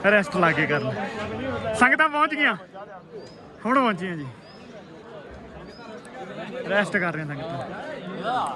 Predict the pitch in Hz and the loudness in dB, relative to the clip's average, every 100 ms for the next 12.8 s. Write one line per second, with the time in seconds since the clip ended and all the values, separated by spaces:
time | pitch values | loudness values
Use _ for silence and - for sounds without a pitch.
0 | - - - - - - - - - - | -10 -14 -12 -12 -12 -12 -12 -12 -12 -12
1 | - - - 220 254 233 247 247 240 160 | -12 -10 -6 2 4 4 2 2 0 -2
2 | 156 - - - - - - 196 202 208 | -4 -4 -8 -8 -10 -10 0 4 4 4
3 | 220 214 202 196 208 208 196 175 160 156 | 4 4 2 -2 0 0 0 0 -2 -2
4 | 143 135 127 120 113 - - - - - | -2 -2 -4 -6 -6 -6 -6 -6 -6 -6
5 | - - 254 233 233 226 233 240 240 226 | -6 -2 0 4 8 8 6 2 2 2
6 | 233 - 151 147 160 - - 269 233 262 | 0 -2 -2 -2 -4 2 10 10 10 6
7 | 240 220 208 185 196 165 160 143 110 - | 4 6 6 8 8 8 8 6 0 -10
8 | - - - - - 196 233 220 202 190 | -10 -12 -12 -10 2 2 4 0 2 2
9 | 190 202 185 202 190 180 185 175 180 175 | 4 4 6 4 6 6 6 6 8 8
10 | 170 170 170 143 - 170 - - - - | 6 6 4 0 -6 -6 -8 -8 -8 -8
11 | - - - - 202 214 - 170 196 202 | -8 -8 -8 0 2 2 2 2 4 6
12 | 208 220 214 196 190 185 175 | 6 4 2 2 2 2 2